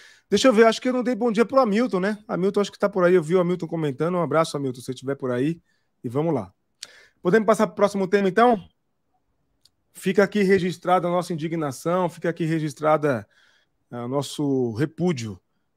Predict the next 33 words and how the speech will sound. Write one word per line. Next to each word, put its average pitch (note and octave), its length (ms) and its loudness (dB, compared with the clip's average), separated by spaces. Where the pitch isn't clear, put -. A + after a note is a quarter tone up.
né? B2 260 -8
Esse, G3 560 6
esse F3 160 -2
tipo G3+ 240 -10
de D#3+ 120 -4
gente F3+ 260 -4
não F#3+ 100 -2
representa E3 460 -2
os C#3+ 80 -4
evangélicos C#3 540 -2
no C#3+ 100 -6
Brasil. A2 480 -4
Não D3 240 0
representa E3 380 0
a - 20 4
gente D3+ 220 -2
que - 60 -20
tá B2+ 100 0
aqui, F3 460 0
a A#2+ 80 -8
gente C#3+ 240 -6
que C3+ 420 -2
segue D3+ 300 -2
o D#3 40 4
evangelho C#3 480 0
de C3 80 -4
jeito C#3+ 220 -2
diferente. D3+ 680 0
Bom E3 140 2
dia, G3+ 160 6
Adriana. G#3+ 480 4
Bem-vinda, F#3 440 2
querida. C#3 480 0